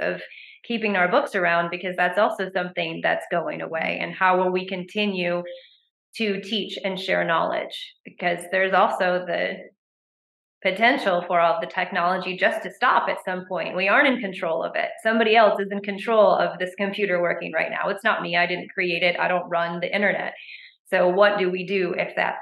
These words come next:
stops? And so for us, we are working in a way where that can stop and we'll st-, still keep going,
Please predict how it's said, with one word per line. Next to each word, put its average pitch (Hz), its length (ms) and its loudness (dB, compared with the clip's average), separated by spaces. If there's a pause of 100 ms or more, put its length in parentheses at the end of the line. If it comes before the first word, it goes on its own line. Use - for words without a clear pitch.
(140)
stops? - 440 -6 (760)
And 165 300 -2 (480)
so 180 420 2
for 180 180 2
us, 196 280 6 (140)
we 190 140 -2
are 185 240 2
working 190 540 -2 (320)
in 247 180 4
a 214 160 4
way 202 560 2
where 190 520 4
that 190 220 4
can 185 140 -8
stop 196 400 2
and 175 100 -6
we'll 160 260 -6
st-, - 280 -14 (180)
still 190 400 -2
keep 190 260 -10
going, - 440 -2